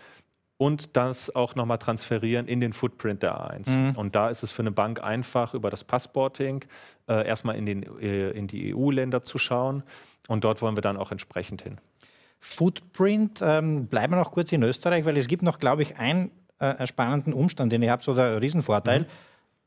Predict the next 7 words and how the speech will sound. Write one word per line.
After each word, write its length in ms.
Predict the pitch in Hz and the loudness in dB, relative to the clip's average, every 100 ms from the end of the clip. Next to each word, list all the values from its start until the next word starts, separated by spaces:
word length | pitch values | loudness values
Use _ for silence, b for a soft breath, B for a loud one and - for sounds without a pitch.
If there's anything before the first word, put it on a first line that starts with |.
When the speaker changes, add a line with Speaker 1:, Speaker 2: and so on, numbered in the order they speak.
| - | -2
Speaker 2:
Sehr 240 | 113 139 | 2 4
digitale 480 | 160 156 143 123 147 | 4 2 2 2 2
Bank, 440 | 120 113 165 180 - | 2 0 0 -2 0
echte 300 | 143 - 135 | 0 0 -2
Bank, 340 | 123 160 170 | 0 0 0
Startup 460 | - 117 131 165 - | 0 2 0 -2 0
ähnlich, 380 | 127 151 185 | 2 2 0